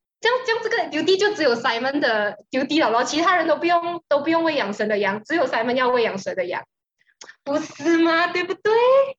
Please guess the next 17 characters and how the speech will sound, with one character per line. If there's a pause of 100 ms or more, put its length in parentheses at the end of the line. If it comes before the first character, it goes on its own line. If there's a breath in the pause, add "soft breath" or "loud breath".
(840 loud breath)
神
呼
召
我
们
每
一
个
人， (400)
是
要
我
们
每
一
个
人